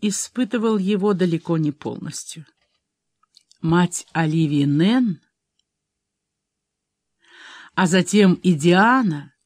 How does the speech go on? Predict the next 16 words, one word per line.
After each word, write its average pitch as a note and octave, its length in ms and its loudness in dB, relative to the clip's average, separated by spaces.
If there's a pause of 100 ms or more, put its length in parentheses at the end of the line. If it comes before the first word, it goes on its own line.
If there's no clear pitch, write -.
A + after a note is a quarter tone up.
были, B3+ 320 0
в B3 80 0
отличие A#3+ 540 0
от G#3 160 -6
первой G3 440 0
жены, A3+ 460 -2
девственницами, - 1300 -6 (600)
но E3 140 -2
и E3+ 80 0
с - 140 -14
ними A#3+ 300 2
первая C#3 540 -2
ночь A#3+ 380 -4
не G3+ 160 -4
принесла D3+ 580 -6
радости. C#3 680 -14